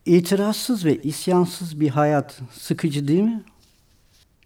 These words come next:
Sizler iki ayağa kalkalı kaç yıl oldu? Hadi ben yüz yaşını çoktan aştım. Daha çocuğum. Ya siz? Siz insan canlısı iki ayağa kalkalı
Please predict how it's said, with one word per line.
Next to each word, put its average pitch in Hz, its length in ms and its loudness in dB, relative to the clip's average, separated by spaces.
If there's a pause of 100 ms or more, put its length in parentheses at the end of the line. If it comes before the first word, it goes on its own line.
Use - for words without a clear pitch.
(340)
Sizler 196 580 2
iki 190 220 2
ayağa 180 360 6
kalkalı 170 480 4
kaç 214 280 0
yıl 117 120 0
oldu? 107 320 0 (1300)
Hadi 190 220 2
ben 196 200 4 (140)
yüz 185 260 4
yaşını 156 380 2
çoktan 170 380 0
aştım. 117 420 -2 (540)
Daha 165 200 4
çocuğum. 147 440 0 (800)
Ya 165 140 4
siz? - 400 -4 (1040)
Siz 190 280 0
insan 156 440 6
canlısı 143 680 4
iki 160 240 0
ayağa 151 380 6
kalkalı 135 540 2